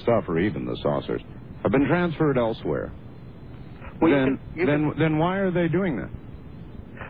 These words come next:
Speaker 2: Well, you, you can certainly speculate endlessly about where the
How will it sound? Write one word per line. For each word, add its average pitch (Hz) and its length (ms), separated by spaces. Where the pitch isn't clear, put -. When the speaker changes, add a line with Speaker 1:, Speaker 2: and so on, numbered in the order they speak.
Speaker 2:
Well, 170 80
you, 180 120
you 202 120
can 196 200
certainly 180 240
speculate 151 440
endlessly 139 440
about 113 280
where 131 240
the 113 100